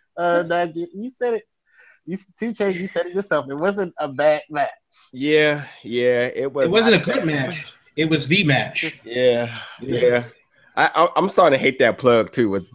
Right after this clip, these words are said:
Speaker 2: the and
Speaker 1: <laughs>
Speaker 2: Roman in the same, uh, next
Speaker 1: Yeah.
Speaker 2: subject topic. Just, please get me
Speaker 1: The
Speaker 2: off this.
Speaker 1: It was, I put it this way, that match was better than Triple H versus him.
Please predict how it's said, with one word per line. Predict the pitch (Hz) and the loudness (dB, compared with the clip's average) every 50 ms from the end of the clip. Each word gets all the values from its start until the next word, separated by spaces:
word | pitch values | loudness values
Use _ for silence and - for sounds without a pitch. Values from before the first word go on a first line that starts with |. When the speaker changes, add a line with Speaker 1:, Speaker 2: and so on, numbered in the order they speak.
| 113 | -2
Speaker 2:
the | 113 127 127 123 113 101 98 104 - _ _ _ _ _ | 0 2 2 2 2 -2 -4 -8 -14 _ _ _ _ _
and | - 120 117 110 | 2 2 4 4
Speaker 1:
<laughs> | 175 170 | 4 6
Speaker 2:
Roman | 190 127 131 123 113 110 107 104 104 - - - 196 202 | 6 6 6 6 4 2 0 -2 -8 -10 -12 -12 -6 0
in | 127 120 117 117 185 - - 127 | 0 2 2 0 -2 -8 -10 -14
the | 120 | -16
same, | - - - 143 147 147 143 139 139 139 - _ - | -10 -4 0 2 4 4 4 4 2 -2 -6 _ -18
uh, | - - - - - - - - | -18 -16 -16 -16 -18 -16 -4 2
next | 165 196 240 - 131 160 | 4 4 4 4 6 6
Speaker 1:
Yeah. | 143 - | 6 6
Speaker 2:
subject | - - 117 120 120 - - _ - | 6 4 0 -4 -6 -6 -6 _ 0
topic. | 170 156 143 127 147 139 135 - - 175 156 | 0 2 2 4 2 2 2 0 -2 -4 -2
Just, | 185 175 160 160 - - - - - - - - _ | -2 -4 -6 -8 -12 -16 -20 -20 -20 -20 -20 -16 _
please | - 269 294 202 | -4 -4 -2 2
get | 196 196 180 | 2 6 6
me | 170 | 8
Speaker 1:
The | 160 147 | 8 8
Speaker 2:
off | 139 127 - | 6 4 0
this. | 120 117 107 104 - _ _ _ _ _ _ _ _ _ _ _ _ - - - - - _ | -6 -10 -12 -14 -16 _ _ _ _ _ _ _ _ _ _ _ _ -20 -20 -20 -20 -6 _
Speaker 1:
It | - 160 | 4 4
was, | 170 165 160 - - | 4 4 2 4 8
I | 156 180 208 | 10 10 10
put | 202 214 | 10 8
it | 202 | 6
this | 202 180 156 | 6 6 4
way, | 143 117 120 | 0 -2 -2
that | 117 110 131 165 190 180 | -2 2 4 4 4 4
match | 175 175 180 185 - | 4 4 4 4 2
was | 170 151 139 | -2 -8 -6
better | 123 127 147 156 156 147 | -4 0 0 0 0 0
than | 143 139 135 135 135 131 127 - _ - | -2 -4 -4 -6 -6 -8 -10 -12 _ -6
Triple | - 175 160 135 135 139 | -4 -4 -4 -4 -4 -6
H | 147 143 135 | -6 -6 -6
versus | 127 131 139 135 135 127 - | -6 -6 -6 -6 -8 -10 -10
him. | - 131 123 117 117 | -12 -12 -10 -12 -12